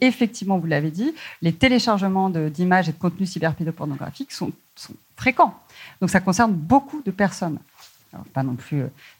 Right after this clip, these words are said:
euh, inquiéter tout le monde, c'est, c'est pas l'idée. Mais ce qu'on sait, c'est, c'est que ça n'est pas anecdotique et qu'il faut s'en occuper et qu'il faut le prendre en charge. Et vous me posiez la question du bilan, euh, après, euh, deux ans de fonctionnement du numéro.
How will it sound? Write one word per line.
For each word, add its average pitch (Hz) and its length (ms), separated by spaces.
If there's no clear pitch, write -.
euh, - 100
inquiéter 156 340
tout 202 100
le 226 60
monde, 226 140
c'est, - 120
c'est - 160
pas 175 120
l'idée. 202 360
Mais 170 140
ce 156 100
qu'on 190 120
sait, 214 160
c'est, - 260
c'est - 200
que 151 120
ça 254 200
n'est 240 120
pas 196 160
anecdotique 165 580
et 196 60
qu'il 202 180
faut 220 140
s'en 190 220
occuper 165 400
et - 60
qu'il - 140
faut 190 120
le 175 40
prendre 151 280
en 147 40
charge. 147 280
Et - 20
vous 151 80
me 170 80
posiez 185 240
la 185 80
question 180 320
du 143 140
bilan, 180 380
euh, 151 160
après, 160 500
euh, 143 60
deux 165 220
ans 170 60
de 165 40
fonctionnement 156 460
du 151 160
numéro. 151 640